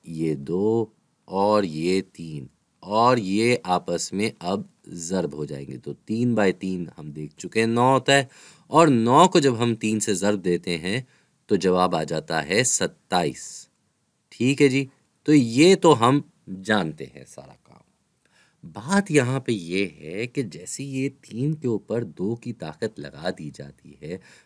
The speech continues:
और हम अपने जवाब पे आ जाते हैं, तो इसका कुछ उलट हो सकता है? यानी कि अगर इस नौ के ऊपर हम कुछ करें और वो वापस तीन पे आ जाए, जैसे ज़र्ब का उलट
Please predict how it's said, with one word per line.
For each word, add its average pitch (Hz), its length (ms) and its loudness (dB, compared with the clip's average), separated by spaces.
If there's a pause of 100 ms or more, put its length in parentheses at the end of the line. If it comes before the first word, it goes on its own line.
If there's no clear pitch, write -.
और 107 160 0
हम 104 120 -4
अपने 104 280 -6
जवाब 87 500 -2
पे 107 60 0
आ 78 120 -2
जाते 76 260 -10
हैं, 127 80 -8
तो - 80 -6
इसका - 360 -6
कुछ 202 300 0 (120)
उलट 156 300 2
हो 180 140 -2
सकता - 300 -4
है? 202 140 -2 (480)
यानी 131 440 2
कि 190 140 2
अगर 170 340 2
इस - 360 0
नौ 104 300 2
के 160 120 0
ऊपर 113 380 2
हम 107 200 -4
कुछ - 240 -8
करें 110 320 2
और 107 240 0
वो 101 560 2 (140)
वापस 98 380 -2
तीन 90 260 -8
पे 90 120 -12
आ 73 120 -12
जाए, 73 200 -20
जैसे 90 320 -6 (320)
ज़र्ब 123 400 4
का 135 160 2
उलट 110 400 0